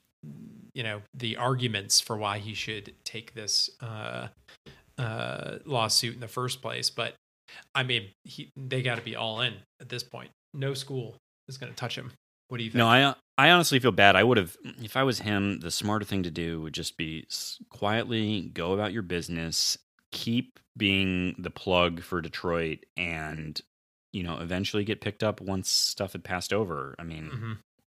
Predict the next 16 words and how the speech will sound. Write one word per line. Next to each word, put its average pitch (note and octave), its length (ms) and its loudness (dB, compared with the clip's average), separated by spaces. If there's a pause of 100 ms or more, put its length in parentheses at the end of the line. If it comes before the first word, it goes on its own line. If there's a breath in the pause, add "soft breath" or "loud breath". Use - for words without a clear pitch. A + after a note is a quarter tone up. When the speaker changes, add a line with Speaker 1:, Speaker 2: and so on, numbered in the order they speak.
(160)
Speaker 2:
that F2 100 -6
would E2+ 60 -2
have F#2 80 -2
been F2+ 100 -2
the F2+ 60 -2
better F2+ 200 -2
thing. F2+ 360 -2 (760 loud breath)
Next C#3+ 200 6
question D3+ 300 8
from G#2+ 160 2
Brandon A#2 380 8
is, F2 360 2
"Both A2+ 260 2
of E3 60 0
you D3 120 0
experience, A2 720 0